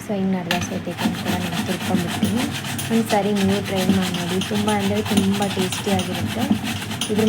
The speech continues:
ಮುಂದೆ ಯಾವ ಮಸಾಲೆ ದೋಸೆ ಮೇಲೆ ಆ ಮಸಾಲೆ ದೋಸೆಗಿಂತನೂ ಟೇಸ್ಟ್ ಕೊಡುತ್ತೆ ಇದು, ಅಷ್ಟು ಚೆನ್ನಾಗಿರುತ್ತೆ. So ತುರ್ದಾಯ್ತು, ಇದನ್ನ ಒಂದು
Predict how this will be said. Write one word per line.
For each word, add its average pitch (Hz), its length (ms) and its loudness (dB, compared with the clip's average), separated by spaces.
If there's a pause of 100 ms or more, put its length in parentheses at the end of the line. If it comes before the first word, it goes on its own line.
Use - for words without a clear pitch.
(140)
ಮುಂದೆ 190 260 2 (420)
ಯಾವ 180 140 -2 (100)
ಮಸಾಲೆ 180 460 -4
ದೋಸೆ 196 320 -6
ಮೇಲೆ 175 220 -2
ಆ - 20 -4 (220)
ಮಸಾಲೆ 185 440 -2
ದೋಸೆಗಿಂತನೂ 185 800 -4 (220)
ಟೇಸ್ಟ್ 190 320 -4
ಕೊಡುತ್ತೆ 175 400 -6
ಇದು, 196 120 -6 (140)
ಅಷ್ಟು - 220 -8 (100)
ಚೆನ್ನಾಗಿರುತ್ತೆ. 180 760 -6 (1300)
So 214 140 -4 (160)
ತುರ್ದಾಯ್ತು, 175 600 -4
ಇದನ್ನ 180 240 -4
ಒಂದು 170 120 -6